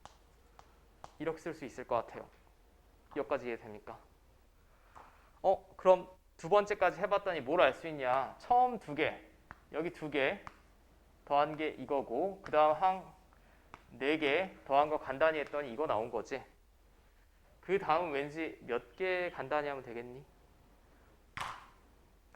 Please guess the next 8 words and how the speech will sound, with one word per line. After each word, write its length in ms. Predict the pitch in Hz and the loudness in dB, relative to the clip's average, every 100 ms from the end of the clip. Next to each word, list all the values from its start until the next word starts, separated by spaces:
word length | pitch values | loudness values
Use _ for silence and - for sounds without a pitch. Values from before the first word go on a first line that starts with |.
| - - - | -20 -20 0
여덟 400 | 143 190 240 240 | 4 8 8 8
개 120 | 226 | 2
간단히 400 | 214 156 180 190 | 0 -2 2 2
하면 140 | 180 170 | 0 -4
되지 220 | 131 151 | -4 0
않을까요? 420 | 120 123 131 156 | 0 0 -2 -2
왜 220 | 165 226 | 2 2
되냐면, 600 | 220 151 151 175 185 107 | 2 0 -2 0 -4 -4